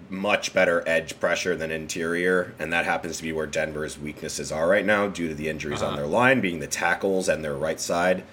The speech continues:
Speaker 1: So I do think you're gonna have a lot of outside pass rush.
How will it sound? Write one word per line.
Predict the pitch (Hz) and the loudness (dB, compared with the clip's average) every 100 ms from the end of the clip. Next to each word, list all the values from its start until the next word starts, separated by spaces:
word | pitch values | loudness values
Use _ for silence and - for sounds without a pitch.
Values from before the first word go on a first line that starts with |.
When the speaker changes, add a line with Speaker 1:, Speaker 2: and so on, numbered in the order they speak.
| - - - | -20 -20 -12
Speaker 1:
So | - 82 | 0 0
I | |
do | 85 87 107 | 2 -2 0
think | 123 123 | 0 0
you're | 117 | 2
gonna | 107 | 4
have | 101 98 | 4 4
a | 92 | 4
lot | 90 | 4
of | 78 | 2
outside | 78 87 - 107 104 104 | 0 -2 2 4 4 4
pass | 110 107 - | 4 4 4
rush. | 113 110 | 4 4